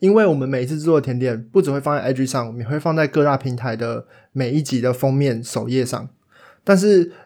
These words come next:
Apple Podcast 的系统其实有点奇怪，它是只会放我们一开始的那张，它只会放我们大头贴那个图，它就看不到我们每一次的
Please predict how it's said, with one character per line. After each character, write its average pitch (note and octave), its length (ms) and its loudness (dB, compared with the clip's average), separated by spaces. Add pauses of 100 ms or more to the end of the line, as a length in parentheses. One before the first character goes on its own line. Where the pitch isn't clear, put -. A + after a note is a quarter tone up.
Apple F#3 220 4
Podcast F#3 380 0
的 B2 100 -2
系 E3+ 180 -2
统 B2 240 -2
其 C#3 180 -6
实 D3 100 -2
有 D#3 60 2
点 D3 140 0
奇 - 240 -10
怪， C3+ 240 2
它 D#3+ 160 2
是 E3+ 140 0
只 C3 160 -2
会 C#3+ 100 2
放 D3+ 180 2
我 B2 60 0
们 A2+ 100 -6
一 D#3+ 80 -2
开 C#3 280 0
始 C3+ 160 -8
的 A2+ 100 -2
那 C3 180 0
张， B2+ 240 -2 (160)
它 - 160 0
只 D#3+ 140 4
会 D#3+ 140 6
放 D#3 120 4
我 C3 60 2
们 B2 80 -4
大 C#3+ 160 2
头 B2+ 80 2
贴 C3+ 120 0
那 B2+ 120 0
个 C3 80 -2
图， B2+ 420 -10 (200)
它 E3 120 0
就 D#3 140 4
看 D3+ 180 2
不 C#3+ 60 2
到 D3+ 80 6
我 C#3 60 4
们 B2+ 120 0
每 A#2 160 -2
一 B2 120 -6
次 D3+ 240 -2
的 B2 280 2